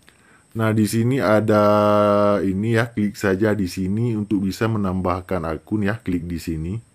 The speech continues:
Nah, begitu kita klik, dia akan muncul buat akun baru,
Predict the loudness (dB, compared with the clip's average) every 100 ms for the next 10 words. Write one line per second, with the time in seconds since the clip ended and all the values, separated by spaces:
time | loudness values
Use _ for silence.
0 | _ _ _ _ _ _ _ _ -20 _
1 | _ _ _ _ _ _ -6 -4 -2 -4
2 | 0 0 0 -2 -2 -2 0 0 0 2
3 | 2 0 -2 -2 -4 -2 -2 2 2 2
4 | -2 -4 -2 0 0 2 2